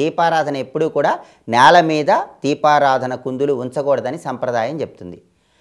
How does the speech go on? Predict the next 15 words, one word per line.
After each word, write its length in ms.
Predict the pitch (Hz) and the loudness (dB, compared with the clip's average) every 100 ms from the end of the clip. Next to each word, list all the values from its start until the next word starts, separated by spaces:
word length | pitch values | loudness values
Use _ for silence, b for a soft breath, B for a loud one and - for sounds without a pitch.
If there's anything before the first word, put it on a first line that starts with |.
| _ _ _ _ 143 | _ _ _ _ 0
ఈ 100 | 190 123 | 2 4
దీపారాధన 720 | 175 214 254 262 254 233 214 208 | 2 4 6 8 8 6 2 0
కుందులు 380 | 175 175 170 131 143 - - - 107 | -2 -2 0 0 0 -4 -12 -8 2
రావి 360 | 117 156 247 269 262 233 | 4 6 6 8 8 8
ఆకుల 320 | 226 220 208 196 185 | 8 6 4 4 4
మీద 200 | 180 165 151 | 0 0 -2
ఉంచినట్లయితే 800 | 151 143 147 139 - 135 135 190 208 135 | -4 -6 -8 -8 -2 -2 0 0 2 4
ఎలాంటి 400 | 143 175 185 180 151 | 4 2 0 -6 -4
శుభ 140 | 135 135 | -6 -4
ఫలితాలు 420 | 127 123 117 127 143 | -6 -2 0 0 -2
కలుగుతాయో, 500 | 110 104 98 92 98 _ _ _ _ _ 110 127 | -6 -6 -8 -8 -10 _ _ _ _ _ 2 8
రావి 340 | 147 226 262 233 208 | 10 8 8 8 10
ఆకుల 320 | 214 220 208 196 | 8 8 6 6
మీద 180 | 202 196 - - | 4 2 2 2
ప్రమిదలు 480 | 175 214 247 247 | 2 6 6 8